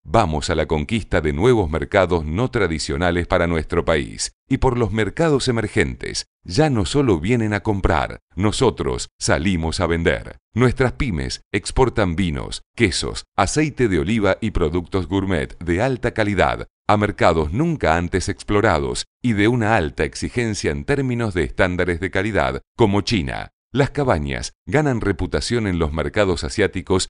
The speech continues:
con genética bovina de primer nivel.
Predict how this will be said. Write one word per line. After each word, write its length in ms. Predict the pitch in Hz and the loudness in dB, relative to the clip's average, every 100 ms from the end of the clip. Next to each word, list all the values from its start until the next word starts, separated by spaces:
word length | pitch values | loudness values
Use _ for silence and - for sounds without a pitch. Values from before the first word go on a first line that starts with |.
| - | 0
con 200 | 113 101 | 0 2
genética 520 | 110 123 160 139 123 | 0 0 -2 -2 0
bovina 420 | 95 78 120 110 | 2 0 0 -2
de 120 | 92 90 | -2 -2
primer 440 | 87 73 85 80 | -2 0 -2 0
nivel. 480 | 90 85 62 57 | 0 0 -2 -6